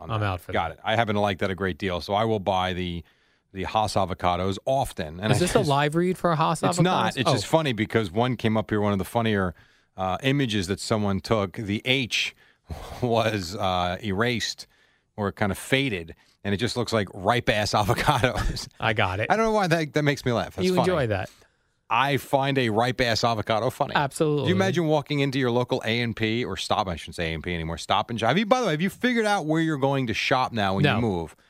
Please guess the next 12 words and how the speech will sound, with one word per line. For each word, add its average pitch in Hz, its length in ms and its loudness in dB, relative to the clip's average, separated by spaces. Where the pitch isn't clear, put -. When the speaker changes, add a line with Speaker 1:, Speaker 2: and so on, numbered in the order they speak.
Speaker 2:
I'm 151 120 2
Speaker 1:
Even 160 140 2
Speaker 2:
n- 175 60 2
Speaker 1:
though 165 80 2
I've 143 180 0
given 143 220 2
you 143 80 2
the 139 100 0
suggestions, 113 760 -2
you're 101 60 -4
still 120 380 0
unclear. 104 600 -2